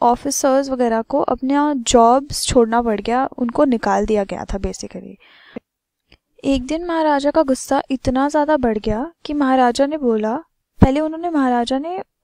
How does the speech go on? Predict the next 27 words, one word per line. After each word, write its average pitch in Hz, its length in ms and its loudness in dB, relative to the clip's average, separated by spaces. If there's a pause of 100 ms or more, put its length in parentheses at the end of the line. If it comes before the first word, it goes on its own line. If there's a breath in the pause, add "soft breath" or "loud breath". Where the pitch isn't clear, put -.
दीवान 247 400 0
को 330 120 -4
बुलवाया 262 440 2
और 330 280 2
उन्होंने 311 280 -2
उसको 320 360 -4
order 240 280 4
किया 262 320 -2 (600 soft breath)
कि 339 300 2 (280)
सभी 294 540 2
को 285 220 2
आज 247 360 2
के 294 140 -2
बाद 262 280 0 (140)
land 247 480 0
का 285 140 4
जो 320 140 2
tax 240 400 2
होता 233 200 -2
है, 262 120 0
मतलब 269 280 -2
ज़मीन 240 360 2
का 269 180 0
जो 294 140 -2
tax 226 360 -4
होता 233 200 -2
है, 330 120 -2